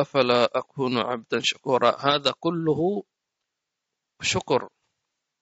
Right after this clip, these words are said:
فالقيام الليل تارة يكون يعني تعرضاً لنفحات الله ومغفرته، "ألا هل من تائب، ألا هل من، آه، طالب حاجة؟". تمام، آه،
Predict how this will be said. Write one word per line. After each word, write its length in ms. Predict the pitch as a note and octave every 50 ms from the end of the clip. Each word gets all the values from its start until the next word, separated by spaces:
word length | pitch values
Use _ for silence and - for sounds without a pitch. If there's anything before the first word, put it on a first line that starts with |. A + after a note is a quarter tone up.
| _ _ _ _ _ _ _ _ _ _ -
فالقيام 640 | - - C#3 B2+ - - C3+ C#3+ D#3+ G3 G#3 G3 E3
الليل 400 | D#3 D3+ D#3+ D#3+ E3+ E3 D#3+ - _ _ _ _ _ _ _ _ _ _ _ _ _ _ _ _ -
تارة 300 | - A#2+ D3 D#3 D#3 D3+ -
يكون 640 | D3+ C#3 A2+ C#3+ - - D#3 D#3 D3+ C#3+ C#3+ C#3 - _ _ _ _ _ _ _ _ _ _ _ _ _ _ _ _ _
يعني 380 | - - A#2+ A#2+ A#2+ B2+ B2+ B2+
تعرضاً 560 | - - B2 - C#3+ D#3 - D#3+ D#3 D3+ D#3
لنفحات 760 | C#3+ C#3+ C3+ C3+ C#3 D#3 D3+ - C3+ C3+ C#3 D#3+ E3+ - -
الله 540 | - C#3 C3+ D3 D3 C#3 C#3+ C#3+ E3 E3+ F3
ومغفرته، 1040 | D#3 D3 C3+ C3+ D3 - - C3+ C3+ - - - C#3+ B2+ A#2 A2+ A2+ G#2 G#2+ G2+ F#2 _ _ _ _ _ _ _ _ _ _ _ _ _ - D3
"ألا 180 | C#3 C#3+ C#3
هل 220 | C3+ C3+ C#3 C3+ C#3
من 180 | C#3 C3+ B2+
تائب، 440 | - C#3 C3 B2+ C3 C3 B2+ - C3
ألا 320 | C3 B2+ B2+ B2+ B2 B2+
هل 80 | B2+ B2
من، 220 | C#3 C#3 C3 B2+ - _ - C3
آه، 200 | C3 B2 A#2+ A#2+
طالب 440 | - - C3+ C3 B2+ B2+ B2 C3
حاجة؟". 300 | A#2+ - - A#2 A#2 -
تمام، 520 | - - A#2+ A2+ - - A#2+ C3 D3+ E3+ - _ _ _ _ _ _ _ _ _ _ _ _ _ _ _ - -
آه، 120 | - C3